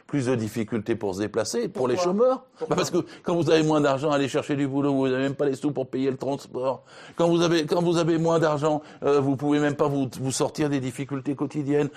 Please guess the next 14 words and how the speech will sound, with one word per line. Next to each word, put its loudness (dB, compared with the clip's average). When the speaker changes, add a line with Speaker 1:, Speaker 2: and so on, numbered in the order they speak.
Speaker 1:
Comment 2
vous 2
allez 6
avoir 4
le 2
moral 0
pour -2
retrouver -2
un 0
travail ? -2
Euh, -6
frapper 0
les 4
chômeurs, 2